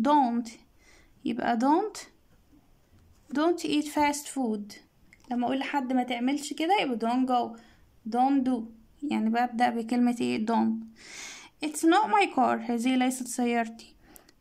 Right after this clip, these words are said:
Is new، المفروض سيارتي أنا بتكون جديدة، مش هكتب my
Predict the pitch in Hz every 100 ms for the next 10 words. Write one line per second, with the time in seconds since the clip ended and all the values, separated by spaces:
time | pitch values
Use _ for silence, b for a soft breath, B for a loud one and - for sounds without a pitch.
0 | _ 254 254 285 302 233 - 330 254 254
1 | 277 330 302 - 247 254 294 349 330 294
2 | 311 330 330 254 254 285 277 262 247 226
3 | 233 240 339 349 427 339 294